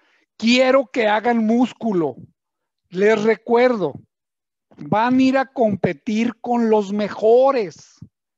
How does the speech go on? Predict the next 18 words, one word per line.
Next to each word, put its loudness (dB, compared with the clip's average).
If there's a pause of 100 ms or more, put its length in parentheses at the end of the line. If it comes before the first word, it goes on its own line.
(120)
Quiero -2
que -8
vayan 0
bien 0
preparados. -6 (480)
Quiero 0
que -2
conozcan, 0
que -8
sepan. -6 (880)
Y -6
fíjense, -4 (1600)
al -2
final -4 (1040)
nos -6
dice -4
la 0
gente, -8